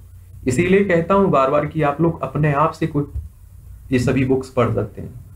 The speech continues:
बहुत ही सीधे साधे शब्दों में लिखी गई है और आपको आराम से समझ में आ जाएगी अगर आप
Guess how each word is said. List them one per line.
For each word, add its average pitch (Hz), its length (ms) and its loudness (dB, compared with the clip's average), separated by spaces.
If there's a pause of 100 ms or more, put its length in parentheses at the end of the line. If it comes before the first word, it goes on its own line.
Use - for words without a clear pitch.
(260)
बहुत 160 300 4
ही 175 60 -2
सीधे 151 340 2
साधे 143 280 0
शब्दों 123 260 0
में 120 120 4
लिखी 110 220 -2
गई 107 140 -6
है - 60 -14 (460)
और 127 140 6
आपको 139 320 4
आराम 139 400 2
से 196 140 -6
समझ 156 240 0
में 151 140 4
आ 143 80 4
जाएगी 139 300 0
अगर 127 200 0
आप 123 220 0